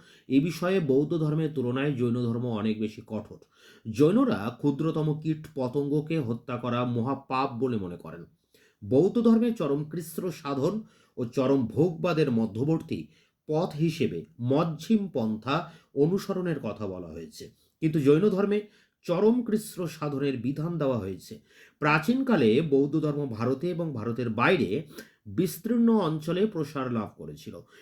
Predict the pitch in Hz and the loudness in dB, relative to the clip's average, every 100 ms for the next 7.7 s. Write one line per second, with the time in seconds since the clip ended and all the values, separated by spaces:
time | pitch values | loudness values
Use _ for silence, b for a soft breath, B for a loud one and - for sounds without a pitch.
0 | b 151 151 - 160 190 208 208 202 214 | b -4 -2 0 2 4 6 4 4 2
1 | 151 135 160 202 196 190 196 196 196 b | 4 2 2 2 0 -2 -2 -2 -4 b
2 | b b 123 139 143 123 135 147 165 165 | b b -6 -2 0 0 0 0 2 0
3 | 202 143 117 120 120 117 117 113 151 170 | 0 2 0 2 0 0 -2 -2 -2 -2
4 | 165 175 175 b b - - 180 175 156 | 0 -2 -4 b b -18 -6 -2 0 2
5 | 117 104 80 107 - 107 101 - b b | 2 0 -4 -8 -6 -8 -8 -14 b b
6 | - 107 156 185 269 - 113 107 143 117 | -12 -4 -2 4 4 4 2 2 2 2
7 | 123 151 202 208 180 185 | 2 2 2 2 0 0